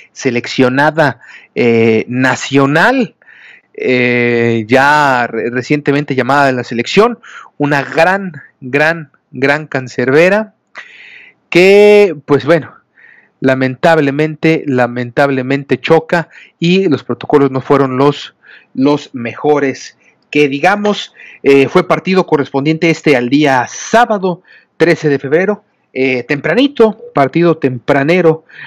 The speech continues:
a las, eh, diez, eh, de la mañana, jugaron ahí en las instalaciones de el conjunto del, del Atlas,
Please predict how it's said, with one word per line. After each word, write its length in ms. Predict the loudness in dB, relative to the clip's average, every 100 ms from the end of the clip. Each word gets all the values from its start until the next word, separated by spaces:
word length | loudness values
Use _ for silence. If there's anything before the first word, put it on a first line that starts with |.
| -8
a 140 | -2 0
las, 340 | 0 -2 2
eh, 160 | 2 4
diez, 400 | 4 4 4 2
eh, 380 | 2 2 2
de 100 | 2
la 80 | 0
mañana, 420 | 0 0 0 -2
jugaron 360 | -4 0 2 2
ahí 100 | 2
en 60 | 0
las 120 | -2
instalaciones 800 | -4 -2 0 0 0 0 -2 0
de 240 | 0 0 -6 -16 -8 -2
el 280 | 2 2
conjunto 540 | 0 0 2 2 2 2
del, 320 | 2 0 -2
del 220 | 0 2
Atlas, 440 | 2 2 0 -2